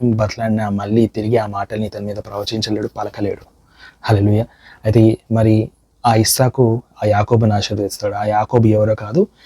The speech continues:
ఇస్రాయేల్గా పేరు పడ్డబడ్డ ఆయన భక్తుడు. మరి ఇస్రాయేల్ని మనం చూస్తున్నాం,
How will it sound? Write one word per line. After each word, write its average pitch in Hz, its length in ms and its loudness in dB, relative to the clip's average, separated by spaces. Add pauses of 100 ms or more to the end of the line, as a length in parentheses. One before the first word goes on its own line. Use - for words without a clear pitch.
(180)
ఇస్రాయేల్గా 120 600 4
పేరు 110 240 -2
పడ్డబడ్డ 107 500 -6 (420)
ఆయన 101 120 -4
భక్తుడు. - 440 -6 (200)
మరి 104 160 4
ఇస్రాయేల్ని 117 460 2
మనం 107 160 0
చూస్తున్నాం, 104 320 -12